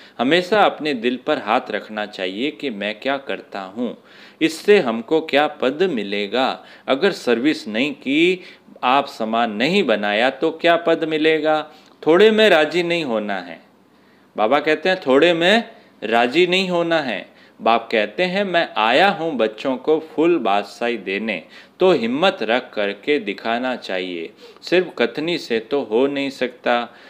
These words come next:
बाप की सर्विस में तो हड्डियाँ भी देनी हैं,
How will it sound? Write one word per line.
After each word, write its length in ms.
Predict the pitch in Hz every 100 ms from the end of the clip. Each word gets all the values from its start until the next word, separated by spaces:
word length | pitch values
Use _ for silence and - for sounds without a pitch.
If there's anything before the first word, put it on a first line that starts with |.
| - -
बाप 340 | 127 160 180 -
की 120 | 202
सर्विस 560 | - 131 131 151 147 104
में 140 | 101 -
तो 400 | 175 156 - - - - -
हड्डियाँ 380 | 123 127 170 190
भी 160 | 185
देनी 400 | 147 117 110 110
हैं, 240 | 92 85